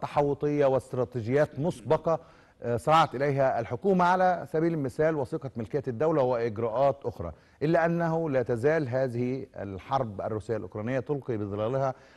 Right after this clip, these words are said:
على مناحي الاقتصاد المصري. في هذه الحلقة سنفتح هذا الملف، يعني إلى أي مدى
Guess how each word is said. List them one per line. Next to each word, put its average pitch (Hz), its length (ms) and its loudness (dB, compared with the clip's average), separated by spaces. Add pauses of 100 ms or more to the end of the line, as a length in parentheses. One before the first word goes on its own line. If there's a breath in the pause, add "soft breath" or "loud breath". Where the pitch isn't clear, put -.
(100)
على 120 280 0
مناحي 127 420 -2
الاقتصاد 113 800 -6
المصري. 95 460 -8 (440 soft breath)
في 151 160 2
هذه 180 220 4
الحلقة 175 360 0
سنفتح 151 720 -4
هذا 147 400 4
الملف، 127 520 0
يعني 104 400 -2 (320 loud breath)
إلى 135 220 2
أي 175 200 4
مدى 156 400 2